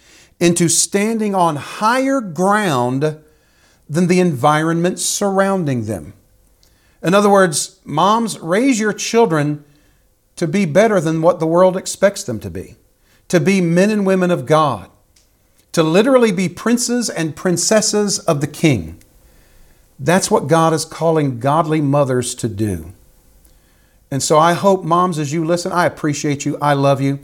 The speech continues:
The, the, the moms who have husbands, the single mothers who are struggling, God bless you single mothers who have to do double duty. I watched my mother do that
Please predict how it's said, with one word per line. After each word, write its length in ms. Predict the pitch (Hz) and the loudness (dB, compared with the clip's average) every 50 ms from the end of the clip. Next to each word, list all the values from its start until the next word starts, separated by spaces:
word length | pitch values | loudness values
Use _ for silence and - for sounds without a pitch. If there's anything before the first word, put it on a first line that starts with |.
| - - - - - _ | -14 -20 -20 -20 -20 _
The, 120 | - 127 127 | -4 -4 -4
the, 240 | 123 - 135 127 120 | -4 -4 -4 -4 -6
the 260 | 123 123 123 123 113 | -6 -6 -8 -8 -6
moms 480 | 104 117 139 156 160 170 170 165 - | -2 0 2 2 2 2 0 0 -2
who 80 | - 135 | -4 -4
have 340 | 117 139 131 127 120 - - _ _ | -4 -2 -2 -2 -4 -6 -10 _ _
husbands, 520 | - 190 190 156 156 160 185 180 147 135 | 2 2 2 2 0 -2 -2 -4 -4 -6
the 80 | - 120 | -8 -6
single 500 | - - - - 185 196 196 185 185 180 | -4 -2 -2 0 0 0 2 2 2 2
mothers 600 | 170 170 175 165 170 170 175 170 170 - - - _ _ _ _ _ _ _ _ _ | 2 2 2 2 2 0 -2 -2 -6 -10 -14 -16 _ _ _ _ _ _ _ _ _
who 100 | 143 147 | -2 0
are 60 | 147 | 0
struggling, 680 | 139 - - - 170 175 170 165 170 165 160 165 151 - - _ _ _ _ _ - | 0 -2 -2 2 2 2 4 2 0 0 -2 -4 -8 -10 -16 _ _ _ _ _ -2
God 240 | 185 202 190 175 | 2 2 2 2
bless 280 | 143 160 170 160 - - | 2 2 0 0 0 -2
you 80 | 160 139 | -6 -4
single 360 | - - - 170 160 156 147 | -4 -2 -2 0 0 0 0
mothers 360 | 139 139 135 127 127 123 - | 0 0 0 0 -2 -4 -6
who 80 | - 131 | -6 -6
have 180 | 135 151 147 | -6 -6 -6
to 80 | 147 143 | -6 -6
do 180 | 123 139 139 | -6 -4 -4
double 340 | 127 113 127 139 139 139 139 | -4 -2 -2 -2 0 -2 -2
duty. 220 | 120 135 139 127 127 | -2 -2 -2 0 0
I 140 | 131 147 | 0 2
watched 320 | 151 147 147 147 151 - - | 2 2 2 0 0 -2 -6
my 180 | 147 135 151 | -4 -4 -2
mother 360 | 147 143 147 151 160 143 135 120 | -2 0 0 0 0 0 -2 -4
do 180 | 107 123 120 | -4 -4 -4
that 300 | 110 110 113 107 104 - | -4 -4 -4 -6 -6 -10